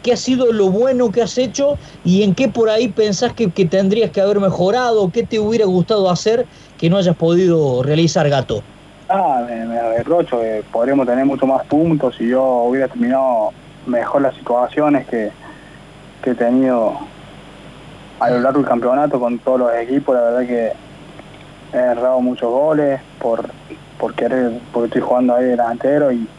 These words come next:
Speaker 2: y me ha tocado ser un poquito egoísta también con mis compañeros y me descuido más, ¿entendés? Y, y esas cosas, me hubiera gustado cambiarla porque yo sé que tuviéramos más puntos ahora y, y bueno,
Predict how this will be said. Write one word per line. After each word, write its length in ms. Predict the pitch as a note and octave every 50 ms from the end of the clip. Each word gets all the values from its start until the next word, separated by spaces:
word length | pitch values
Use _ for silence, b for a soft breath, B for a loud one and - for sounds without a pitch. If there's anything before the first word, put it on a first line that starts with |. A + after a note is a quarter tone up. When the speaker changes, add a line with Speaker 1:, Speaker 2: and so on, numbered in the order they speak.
| - - - - - - - - - - - - - - - - -
Speaker 2:
y 60 | - A#2
me 160 | A#2 B2 B2+
ha 40 | B2+
tocado 340 | B2+ B2 A#2+ C3 B2+ B2
ser 140 | - - C3
un 80 | B2+ A#2
poquito 320 | - B2 A#2+ C3 C3 B2 B2+
egoísta 460 | A#2+ A#2+ A#2+ B2 C3 D3 D3 - C#3
también 280 | A#2+ C3 B2 B2+ C3+ C#3
con 120 | C3 B2
mis 80 | B2 A#2
compañeros 540 | - B2 A#2 - A#2 A#2 B2 C3 C#3+ C#3+ C3+ C3
y 140 | A#2 A2 G#2+ - - - B2+ B2
me 60 | B2+
descuido 440 | A#2+ A#2+ A#2+ A#2+ - - B2+ A#2+ A#2+
más, 300 | B2+ C#3 D3 D3+ C#3+ C3+
¿entendés? 520 | B2+ A#2+ A#2+ A#2+ B2 C3 C#3+ D#3 E3 D#3
Y, 100 | C3+ A#2 - - - - - - - - - - - - - - - - - - -
y 40 | -
esas 180 | - - - -
cosas, 400 | - - E3+ F3 D#3+ D3+ - -
me 60 | B2+
hubiera 160 | B2 B2 A#2+
gustado 460 | A#2 A#2 A#2 - B2+ A#2+ A#2 A2 A2 -
cambiarla 540 | - - A2 A#2 A#2 B2 C#3 D#3 D#3+ C#3+ A#2+
porque 220 | A#2 A#2 A2+ A2+
yo 100 | A#2 A2+
sé 140 | - - A2+
que 20 | G#2+
tuviéramos 380 | - A2+ A2+ A#2 A#2 A2+ A2+
más 220 | A2+ A#2 A2+ A#2+ -
puntos 440 | - - D3 D3 D3 C#3+ C3 B2 A#2
ahora 520 | A2+ A#2 B2 C3 C#3 C#3+ C#3 C3+ B2+ A#2
y, 80 | G#2+ - - - - - - - - - - - - - - - - - - - - - - - - - - - - - - - - - - - - - - - - - - -
y 60 | -
bueno, 200 | A#2+ C#4+ C#4+ -